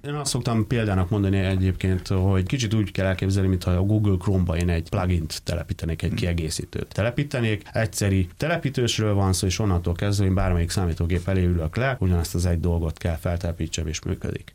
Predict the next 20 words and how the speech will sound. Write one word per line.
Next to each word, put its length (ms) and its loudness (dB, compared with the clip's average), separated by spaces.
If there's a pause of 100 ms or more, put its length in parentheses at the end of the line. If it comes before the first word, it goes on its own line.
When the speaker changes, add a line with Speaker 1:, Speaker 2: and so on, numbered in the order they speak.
Speaker 2:
Ez 140 -6
egy 120 -4
óriási 380 -6
dolog, 280 -10
ugye, 140 -6
hogyha 280 -8
ezt 180 -10
a 20 -8
hat 220 -8
hónapot 520 -8
néhány 280 -8
hétre 340 -8
lehet 280 -8
rövidíteni. 640 -12
Nyilván 360 -10
ez, 140 -10
ez 160 -12
a 160 -8
Speaker 1:
Így 60 -12
van. 80 -12